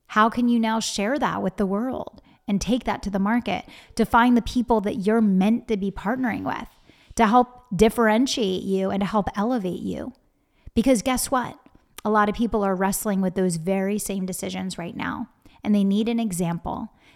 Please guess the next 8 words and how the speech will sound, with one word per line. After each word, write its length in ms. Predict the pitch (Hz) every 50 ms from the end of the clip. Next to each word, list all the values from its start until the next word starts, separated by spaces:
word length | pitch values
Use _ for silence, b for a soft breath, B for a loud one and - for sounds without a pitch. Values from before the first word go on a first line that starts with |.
| b b
They 240 | 185 214 208 214 220
need 260 | 220 220 208 202 185
someone 320 | - 214 190 185 190 190
who's 240 | 185 180 190 185 170
been 260 | 165 - 208 202 214
there, 380 | 220 220 226 226 226 226 226 - - 214 156 -
done 340 | 202 185 185 220 254 269
that, 400 | 247 190 175 170 170 175 - -